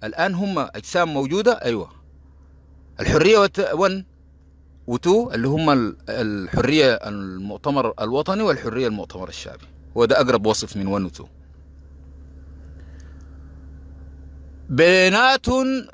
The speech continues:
آه، في أولاد مشتركين. في بيت وطبيخ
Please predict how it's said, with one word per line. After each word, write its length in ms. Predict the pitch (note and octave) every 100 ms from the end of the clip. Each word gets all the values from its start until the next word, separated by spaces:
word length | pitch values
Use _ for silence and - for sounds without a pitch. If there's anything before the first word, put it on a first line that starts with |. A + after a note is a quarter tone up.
| -
آه، 260 | C#3 E3 D#3+
في 220 | - D#3
أولاد 360 | F#3 F3+ F3+ C3+
مشتركين. 640 | A2+ - F#2 F2+ - F#2+ E2 - - - - - - - - -
في 180 | D3
بيت 280 | C3 D3 F3+ - - - -
وطبيخ 720 | - G2 F#2 C3+ F#3 - -